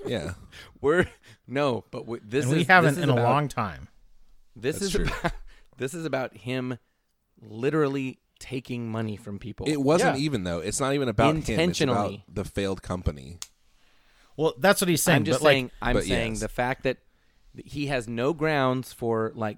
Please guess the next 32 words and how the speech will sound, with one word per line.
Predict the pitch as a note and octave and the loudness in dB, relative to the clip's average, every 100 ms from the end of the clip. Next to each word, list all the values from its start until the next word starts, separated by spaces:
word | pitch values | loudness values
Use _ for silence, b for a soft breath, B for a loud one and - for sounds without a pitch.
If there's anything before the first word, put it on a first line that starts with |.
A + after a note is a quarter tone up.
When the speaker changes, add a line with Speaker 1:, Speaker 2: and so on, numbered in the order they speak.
| G#2 | -12
Speaker 2:
g-, | G2 _ - | -20 _ -8
being | B2 A#2+ | -4 -2
Speaker 3:
Yes. | A2+ | -2
Speaker 2:
like, | G#2+ G2+ | -4 -4
"Oh, | - D3 D#3 | -4 0 0
boo-hoo, | C#3 D3+ D3 D3 | 0 -2 0 0
poor | - D3 C#3 | -2 -2 -2
me." | D3+ B2 A2 - _ _ - _ | -2 -4 -4 -10 _ _ -20 _
If | B2 A#2+ | -8 -8
he | - A#2+ | -8 -14
took | - - F#3+ - | -6 -4 -4 -6
people's | G#3 G#3 F3 | -2 0 2
money | G3+ A3+ C#3+ B2+ - b b - | 2 2 2 -2 -6 b b -10
and | A#2 G#2+ | -8 -4
didn't | B2 D3+ | -4 -4
give | E3 | -4
it | E3+ | -4
back, | F3 D#3 | -2 0
Speaker 1:
Well, | C#3 | 2
he's | D3 D#3+ | 2 0
not | D#3 | 0
gonna | A2+ | 0
see | - C#3+ | 0 0
it | |
'cause | - | 0
Speaker 2:
and | G2+ | -2
Speaker 1:
he's | |
Speaker 2:
it's | A2+ | -2
Speaker 1:
not | A2+ | -2
in | F#2 | -4
the | |
group. | E2+ A2 - | -2 -2 -2